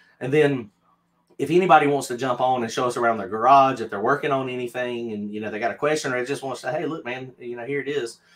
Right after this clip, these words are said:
This is what I'm working on." We always, we do that too. So that's, that's always really fun. Um, Sammy Tompkins hopped on from T K M.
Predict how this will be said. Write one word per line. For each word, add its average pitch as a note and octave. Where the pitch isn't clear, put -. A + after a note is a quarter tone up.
This A#2+
is B2
what A#2
I'm A#2+
working G#2+
on." G2+
We A2
always, G#2+
we A2+
do A2
that G2
too. F#2
So G#2+
that's, A#2+
that's A#2+
always A2
really G#2
fun. G#2
Um, G#2
Sammy C#3+
Tompkins C3
hopped A#2+
on A#2+
from A2
T C3
K A2+
M. A#2